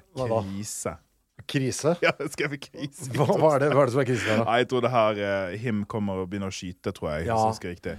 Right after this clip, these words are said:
Speaker 1: Og det
Speaker 2: Men
Speaker 1: er
Speaker 2: ja, la oss gå til
Speaker 1: Ja, og det er jo, det er litt sånn interessant, det, og de sit-, ser på denne Himmen da, hva, han har en sånn tredje arm som kan skyte,
Speaker 2: Ja.
Speaker 1: skyte torden.
Speaker 2: Ja.
Speaker 1: Eh, det er jo geværet da, selvfølgelig, men altså,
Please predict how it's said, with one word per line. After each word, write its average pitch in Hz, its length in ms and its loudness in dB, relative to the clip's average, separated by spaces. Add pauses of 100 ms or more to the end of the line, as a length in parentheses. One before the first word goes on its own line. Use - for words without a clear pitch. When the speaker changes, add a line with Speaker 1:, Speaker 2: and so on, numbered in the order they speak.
(280)
Speaker 1:
Og 156 80 2
det 160 80 6
Speaker 2:
Men 151 80 6
Speaker 1:
er 151 80 10
Speaker 2:
ja, 131 100 10
la 131 80 4
oss - 80 -12
gå 151 160 0
til 98 320 2 (320)
Speaker 1:
Ja, 214 160 6
og 208 80 8
det 202 80 10
er 175 160 6
jo, 208 100 6 (960)
det 170 100 -4
er 233 80 -4
litt 247 200 -6
sånn 240 240 0 (800)
interessant, 170 400 -2
det, 185 100 4
og 190 140 4
de 175 140 4
sit-, - 300 -10 (300)
ser 139 300 -2
på 156 80 -4
denne 143 240 2
Himmen 123 400 -2
da, 190 100 2
hva, 151 280 -2
han 143 100 -2
har 139 160 2
en 147 100 0
sånn 135 160 0
tredje 135 380 -2
arm 135 400 0 (420)
som 135 920 -6
kan 139 180 -10
skyte, 117 320 -6
Speaker 2:
Ja. 190 100 2 (140)
Speaker 1:
skyte 139 340 -6
torden. 123 520 0 (640)
Speaker 2:
Ja. 170 160 2
Speaker 1:
Eh, 135 540 0
det 147 100 -2
er 151 100 -4
jo 131 80 -6
geværet 123 400 0
da, 151 120 -2
selvfølgelig, 147 340 -6
men 143 240 -4
altså, 139 280 -6